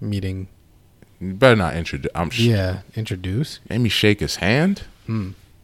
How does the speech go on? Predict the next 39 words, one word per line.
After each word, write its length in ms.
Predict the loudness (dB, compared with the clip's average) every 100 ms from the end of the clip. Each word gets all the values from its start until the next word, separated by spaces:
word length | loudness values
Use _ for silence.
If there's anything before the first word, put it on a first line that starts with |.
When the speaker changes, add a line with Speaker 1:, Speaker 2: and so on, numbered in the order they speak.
| _ _ _ _ -4
Speaker 2:
When 140 | 4
y'all 180 | 6 6
been 120 | 6
fucking 360 | 0 -2 -2 -2
for 340 | 0 0 0
a 100 | -2
minute? 400 | -2 0 0 0 -2 -4 -6 -12 -20 -20 -20 -20 -20 -20 -20 -20 -20 -20 -20 -20 -20 -20 -20 -2
That's 380 | 4 4 2
crazy. 1080 | -4 -8 -2 0 2 2 2 0 -4 -6 -6 -10
Speaker 1:
<laughs> 60 | -14 -20 -20 -20 -20 -20 -20 -18 -10
Yeah, 240 | -4 -4 -2
I 40 |
don't 160 | -4 -4
need 100 | -2
Speaker 2:
Wow. 800 | 0 2 2 2 2 0 -2 -4
Speaker 1:
to. 200 | -6 -10
Don't, 120 | -8
don't 200 | -4 -4
make 160 | -6 -12
me 100 | -14
shake 240 | -12 -14
his 80 | -12
hand, 240 | -12 -12
please. 340 | -14 -12 -12 -6
Speaker 2:
Like, 220 | -4 -2
I 100 | 0
really 500 | 2 2 2 4 2
dapped 520 | 0 0 4 4 4 0
him. 180 | 0
Like, 220 | 2 2 4
I 100 | 4
brought 340 | 6 10 10
it 100 | 10
in, 220 | 8 8 8
too. 260 | 10 10
Like, 240 | 10 6 6
I 100 | 6
was, 200 | 6 4
like, 360 | 4 2 -4